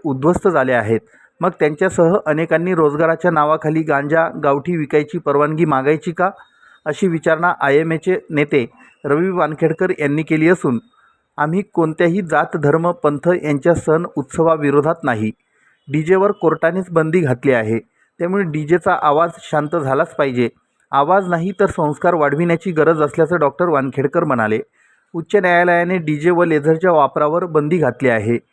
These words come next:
डीजे व लेझरच्या अतिरेकामुळे अनेकांना बहिरेपणा, दृष्टीदोष, डोकेदुखी, रक्तदाब व हृदयविकाराचा धोका निर्माण झाला असल्याचं वैद्यकीय अहवालातून स्पष्ट झालंय. गरोदर महिला,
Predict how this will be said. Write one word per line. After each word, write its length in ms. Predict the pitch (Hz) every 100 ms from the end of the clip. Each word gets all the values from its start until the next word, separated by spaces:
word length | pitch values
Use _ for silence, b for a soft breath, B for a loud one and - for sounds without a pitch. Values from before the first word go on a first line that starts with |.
| _ _ _ 139
डीजे 240 | 156 156
व 120 | 196 202
लेझरच्या 540 | 180 156 170 170 185 -
अतिरेकामुळे 720 | 131 170 165 180 180 147 120 - _ _ -
अनेकांना 440 | 147 170 170 175
बहिरेपणा, 680 | 175 160 156 175 180 156 156 -
दृष्टीदोष, 640 | 170 139 - - 185 165 175 - _ _ _ _ _ -
डोकेदुखी, 680 | 147 151 185 160 - 180 170
रक्तदाब 460 | 180 170 175 165 170 - -
व 160 | 147
हृदयविकाराचा 760 | 160 147 170 165 165 156 151 175
धोका 300 | 143 135 160
निर्माण 360 | 151 143 165
झाला 280 | 147 135 151 -
असल्याचं 480 | 123 170 175 123 107 b b b -
वैद्यकीय 500 | 151 156 185 196 196 -
अहवालातून 680 | 139 175 165 160 156 208 208
स्पष्ट 420 | - - 143 170
झालंय. 340 | 123 117 110 - _ b b b 160
गरोदर 340 | 151 165 185 196
महिला, 360 | 180 170 175